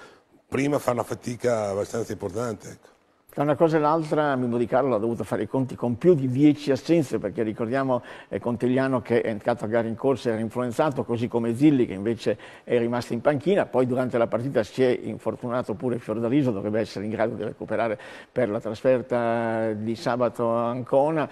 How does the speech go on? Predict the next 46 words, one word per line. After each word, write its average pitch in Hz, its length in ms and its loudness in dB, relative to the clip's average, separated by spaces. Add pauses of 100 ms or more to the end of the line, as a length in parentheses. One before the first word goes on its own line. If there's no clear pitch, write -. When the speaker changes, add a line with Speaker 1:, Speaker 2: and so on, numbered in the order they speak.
(220)
Speaker 2:
quindi 143 220 4
la 135 100 6
Spalla 156 200 4
è 135 60 4
partita 131 320 2
un 127 120 0
po' 131 140 4
contratta, 117 580 0
perlomeno 127 340 2
la 131 60 2
sensazione 139 480 0
è 123 80 0
che, 143 320 2
eh, 120 160 0
abbiamo 120 260 2
avuto 151 220 0
dall'esterno 139 720 4 (280)
nei 131 120 2
primi 143 320 4
dieci 147 340 6
quindici 135 840 4
minuti 147 320 0
che 123 100 0
ci 120 140 -4
fosse 143 240 2
un 120 100 0
po' - 360 0 (160)
il 139 180 2
timore, 156 400 6
anche 156 420 -2
perché, - 500 2
eh, - 180 -18 (460)
Spal 139 240 2
si - 120 -6
trovava 123 280 2
di 131 140 2
fronte 127 400 -2
a - 20 0
quella 113 280 0
che - 240 -4
è 131 80 2
la 110 100 0
terza 151 400 2
forza 131 320 0
del 104 140 0
campionato 131 640 2